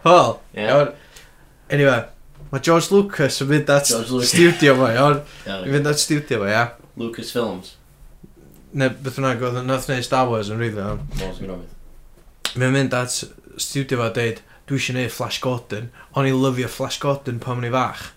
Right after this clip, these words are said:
Speaker 2: Mhm.
Speaker 1: Y serial na, y poster na gan y fi lawr grisiau. Flash Gordon greiddiol. A mae'r studio'n deud, "O, sori, sori, George. Da ni'n meddwl pres i gael, yy, yy, i rhyddhau, yy, Flash Gordon i chdi. Fe, di chdi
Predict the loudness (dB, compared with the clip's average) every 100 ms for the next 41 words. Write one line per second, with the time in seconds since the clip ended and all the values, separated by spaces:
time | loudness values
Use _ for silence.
0 | -12 -12 -8 -6 0 0 2 0 -4 -6
1 | -8 -6 -4 -4 -6 -6 -6 -4 -2 0
2 | 0 -2 -6 -6 -4 -6 -10 -18 -20 -14
3 | -10 -8 -4 -4 -2 -2 0 0 -2 -10
4 | -16 -20 -20 -20 -12 -6 -4 -2 -2 -2
5 | -6 -4 -6 -8 -18 -20 -12 -8 -6 -6
6 | -4 -2 -2 -4 -6 -8 -8 -2 -2 -2
7 | -2 -2 -4 -10 -20 -20 _ -6 -2 2
8 | 2 2 0 -2 -4 -8 _ -6 -2 0
9 | 0 -4 -4 -6 -4 -2 0 -2 -2 -2
10 | 0 0 0 0 -2 -4 -12 -20 -20 _
11 | -6 -2 -2 0 0 2 2 0 0 0
12 | 0 0 0 -4 -6 -10 -2 0 0 -2
13 | -2 -2 -2 -2 -6 -6 -4 0 -2 -2
14 | -8 -6